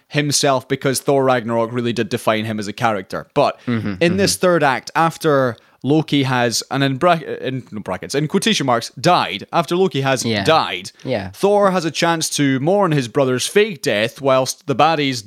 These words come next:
Speaker 1: do something. I don't know, they just let him grieve. And then within three minutes, he's making jokes about Jane's new love interest, Chris O'Dowd.
Speaker 2: Yeah.
Speaker 1: And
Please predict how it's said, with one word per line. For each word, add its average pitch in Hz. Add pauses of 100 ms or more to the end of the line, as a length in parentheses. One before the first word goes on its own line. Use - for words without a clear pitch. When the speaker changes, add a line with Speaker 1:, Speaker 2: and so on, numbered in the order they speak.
Speaker 1:
do 147
something. 156
I 135
don't 143
know, 117
they 147
just 120
let 120
him 135
grieve. 135 (340)
And 196
then 247
within 233 (120)
three 285
minutes, - (280)
he's 170
making 202
jokes 175
about 160
Jane's 160 (240)
new 151
love 151
interest, 127
Chris 131
O'Dowd. 110 (240)
Speaker 2:
Yeah. 92 (320)
Speaker 1:
And 165